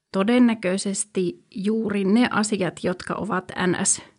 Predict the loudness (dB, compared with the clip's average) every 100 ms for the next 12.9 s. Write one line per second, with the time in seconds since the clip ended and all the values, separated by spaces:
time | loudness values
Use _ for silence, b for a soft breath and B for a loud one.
0 | _ _ 2 2 4 2 2 0 2 2
1 | 2 0 0 -2 -2 -2 -2 -4 -2 4
2 | 6 8 6 0 -4 -2 -2 -2 B B
3 | B 0 2 2 2 2 2 4 4 4
4 | 2 2 2 2 2 -2 -2 -6 -4 -6
5 | -6 -6 -8 -8 -8 -8 _ B B B
6 | B -4 0 2 2 2 4 6 6 4
7 | 0 -2 2 4 6 4 2 2 2 2
8 | 2 2 2 2 0 0 -4 -4 -4 -4
9 | -6 -6 -2 0 2 6 6 8 6 4
10 | 2 0 -2 -2 0 0 2 4 8 8
11 | 6 2 2 2 2 0 0 -2 -2 -4
12 | -6 -6 -6 -6 -4 0 2 2 0